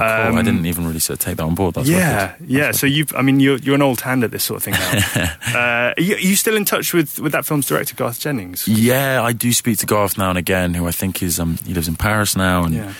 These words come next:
Speaker 1: he's doing phenomenally well. I thought he did an incredible job with Sing, and he's such a incredibly smart filmmaker and, um, uh, just a lovely human. So I, I wish I saw more of Garth, actually, but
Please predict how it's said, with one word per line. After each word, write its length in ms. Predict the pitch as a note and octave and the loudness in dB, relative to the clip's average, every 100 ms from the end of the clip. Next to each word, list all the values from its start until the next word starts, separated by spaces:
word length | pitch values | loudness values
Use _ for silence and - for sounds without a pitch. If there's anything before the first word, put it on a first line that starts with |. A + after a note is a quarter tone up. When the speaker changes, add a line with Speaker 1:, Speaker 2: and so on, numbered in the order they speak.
| - | -18
Speaker 1:
he's 160 | - - | -8 -4
doing 180 | F2 F2 | -2 0
phenomenally 460 | - F2 F2 E2+ | 0 0 2 2
well. 400 | E2 F2 F2 E2+ | 2 2 2 0
I 20 | E2 | -2
thought 140 | - | -6
he 60 | D2+ | -8
did 140 | E2 | -6
an 80 | D#2+ | -6
incredible 360 | D#2+ E2 D#2+ E2 | -6 -6 -6 -6
job 180 | E2 - | -6 -4
with 100 | - | -2
Sing, 460 | - E2+ E2+ E2 | 0 0 0 0
and 200 | D#2 E2 - - - - | -2 -6 -12 -20 -20 -8
he's 240 | E2+ E2 | -2 0
such 520 | - - F#2+ F2 - | 0 0 2 0 0
a 360 | E2+ E2+ D#2+ D2 | -2 -2 -4 -4
incredibly 640 | C#2+ - - E2+ E2+ E2 | -6 -6 0 0 0 -2
smart 400 | E2 - E2 D#2+ | -2 -2 -2 -4
filmmaker 680 | - D#2+ E2+ E2+ E2+ E2 E2 | -4 -2 -2 -2 -4 -4 -4
and, 240 | D#2+ D#2+ - | -4 -4 -6
um, 360 | D#2+ D#2+ - - - - | -6 -6 -6 -10 -10 -8
uh, 160 | D2+ | -8
just 240 | - - E2 | -6 -6 -4
a 20 | |
lovely 300 | E2+ D#2+ E2 | -4 -4 -6
human. 420 | E2 E2 D#2+ D#2 | -2 -2 -2 -2
So 360 | - F2 E2 D#2+ | -2 -2 -4 -2
I, 100 | E2+ | 0
I 120 | E2 | 2
wish 200 | F#2+ F2+ | 2 0
I 40 | |
saw 180 | G2 F#2+ | 0 0
more 220 | F2 F2+ E2+ | 2 2 2
of 80 | |
Garth, 260 | - E2 E2 | 0 -6 -6
actually, 320 | D2 - - | -8 -8 -8
but 220 | D2+ D#2 | -6 -8